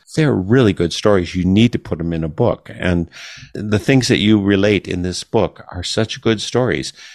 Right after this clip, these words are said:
I've never been to Central America. I've been to Mexico. I've been to Cuba. But I was in Africa, and I've traveled back there a number of times.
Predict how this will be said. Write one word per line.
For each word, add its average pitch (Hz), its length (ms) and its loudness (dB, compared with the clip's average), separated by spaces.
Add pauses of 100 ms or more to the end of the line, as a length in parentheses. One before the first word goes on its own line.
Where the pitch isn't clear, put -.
(120)
I've 123 220 -2
never 113 220 2
been 104 240 0
to 78 80 -8
Central 92 420 -4
America. 73 380 -6
I've 78 100 -4
been 82 160 -2
to 78 60 -2
Mexico. 85 480 -4
I've 76 80 -4
been 76 140 -4
to 69 40 -8
Cuba. 135 400 2
But 190 220 0 (800)
I 147 160 4
was 180 180 2
in 90 240 2
Africa, 113 640 -2
and 85 120 -2
I've 90 140 0
traveled 110 420 -2
back 120 280 -2
there 85 160 0
a - 20 -2
number 87 300 0
of 73 120 -6
times. 87 460 -2